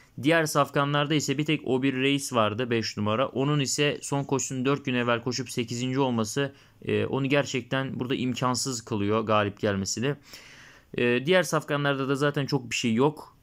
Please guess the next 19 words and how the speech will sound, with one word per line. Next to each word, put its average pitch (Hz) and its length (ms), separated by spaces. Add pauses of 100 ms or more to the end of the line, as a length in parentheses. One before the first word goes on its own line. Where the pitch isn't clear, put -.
(140)
Yani 107 260
bunu 123 160
belirteyim. 123 640 (360)
Hani 98 140 (840)
ya 123 320
en, 190 240
en, 160 280
en 151 300
büyük 156 220
sürpriz 151 540
burada 156 440
Aloglum 156 600
olur 120 260
burada 113 200
arkadaşlar. 117 400
Yedi 131 280
numaralı 123 260
safkan, 139 540 (720)
e, 117 60